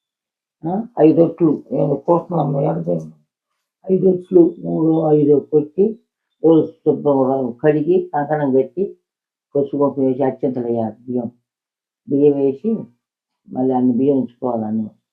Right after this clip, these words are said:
పళ్ళెంలో. ఉంచుకొని ఐదో, మూడో అట్లు కొట్టి, చిన్నవి కొట్టి, పేపర్ వేసి కుక్కర్ పెట్టేసేయాలి.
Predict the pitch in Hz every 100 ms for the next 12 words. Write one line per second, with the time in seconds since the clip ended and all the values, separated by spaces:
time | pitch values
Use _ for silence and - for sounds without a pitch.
0 | _ _ _ 127 127 117 104 - _ _
1 | _ _ _ 131 _ 175 175 135 139 143
2 | 160 147 139 139 135 123 123 123 156 143
3 | 135 - 220 185 - 147 143 123 120 _
4 | _ _ _ - 147 - 151 - 143 -
5 | 143 139 - 160 175 147 127 117 120 -
6 | 92